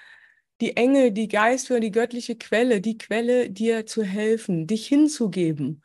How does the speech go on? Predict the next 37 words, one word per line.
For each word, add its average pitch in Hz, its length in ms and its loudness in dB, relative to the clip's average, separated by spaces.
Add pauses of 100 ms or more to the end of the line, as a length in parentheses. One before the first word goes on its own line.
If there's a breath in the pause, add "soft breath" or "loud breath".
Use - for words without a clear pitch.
(320 loud breath)
„Okay, 240 260 0
macht 240 300 0
mit 226 180 -4
mir, 220 160 -2
ich - 140 -10
schaff's 285 320 -6
nicht, 277 360 -8 (600 soft breath)
ich - 180 -10
schaff's 269 300 -4
nicht, 208 360 -8
wirklich, 240 340 -2
ich - 160 -8
gebe 254 280 0
mich 247 200 0
jetzt 240 220 -2
hin 233 400 0 (500 loud breath)
und 220 440 2 (120)
macht 220 320 -2
bitte, 170 300 -4
dein 202 480 -2
Wille 208 240 0
geschehe. 208 400 -2
Ich 185 160 -6
verstehe 233 340 -2
hier 226 160 2
das 202 200 -4
Leben 226 320 2
nicht, 226 240 -2
ich - 140 -8
kann 233 200 0
nicht 240 240 0
mehr. 233 260 -4 (1700 soft breath)
Im 247 160 4
Hier 254 180 4
und 233 100 -2
Jetzt, 175 480 -6 (160)
ich - 220 -16